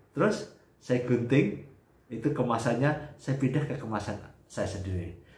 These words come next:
Nah, ini Anda juga bisa ikuti, ya. Jadi membu-, eh, memulai bisnis itu tidak harus pakai modal yang besar. Sell it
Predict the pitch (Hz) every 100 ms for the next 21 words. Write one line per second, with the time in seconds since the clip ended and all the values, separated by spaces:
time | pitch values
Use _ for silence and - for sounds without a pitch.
0 | - - 123 120 90 - - - - _
1 | - 143 208 170 156 156 143 160 - 165
2 | 202 208 247 - 165 156 - - - 156
3 | 170 - - - - - 143 202 185 175
4 | 151 151 - - 160 156 156 151 147 143
5 | - - - - 175 170 170 - 139 160
6 | 139 190 - 139 139 127 143 - - -
7 | - - 139 139 131 123 120 98 98 92
8 | 85 - - - _ _ _ - _ -
9 | 143 139 139 175 214 -